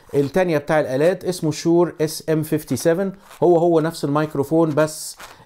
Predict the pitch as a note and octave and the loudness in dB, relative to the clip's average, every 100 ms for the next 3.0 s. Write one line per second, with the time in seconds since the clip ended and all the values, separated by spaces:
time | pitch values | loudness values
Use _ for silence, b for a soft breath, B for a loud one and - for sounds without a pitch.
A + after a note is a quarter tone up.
0 | - C#3 - C#3 - F3+ D#3 C3+ A#2+ D#3 | -2 -2 0 -4 0 2 2 0 0 -2
1 | C3 D3 D3 C3 C#3 - C#3 - C3 B2 | 2 2 2 0 -4 -4 -6 -2 0 0
2 | B2 b b b B2+ A#2 A#2 A2+ F#2+ | -4 b b b -4 0 0 0 -4